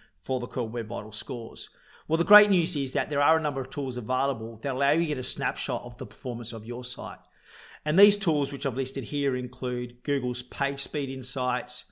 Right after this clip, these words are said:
the Chrome U X Report, Google Search Console,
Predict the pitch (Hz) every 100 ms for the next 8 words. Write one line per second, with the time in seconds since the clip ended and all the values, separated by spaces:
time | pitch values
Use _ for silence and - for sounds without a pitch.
0 | _ _ - 135 - 151 143 143 135 117
1 | - - 127 120 120 - - _ _ _
2 | - 147 160 165 - 151 143 - 131 127
3 | - 127 123 120 120